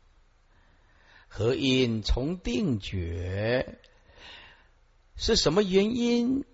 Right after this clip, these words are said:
这个无想定的人寿终后又生出觉想，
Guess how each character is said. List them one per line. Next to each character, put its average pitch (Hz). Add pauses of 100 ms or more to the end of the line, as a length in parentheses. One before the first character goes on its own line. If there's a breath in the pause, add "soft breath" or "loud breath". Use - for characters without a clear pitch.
(240)
这 247
个 202
无 208
想 143
定 233
的 185
人 165
寿 196
终 208
后 220 (420)
又 226
生 226
出 233
觉 196
想， 113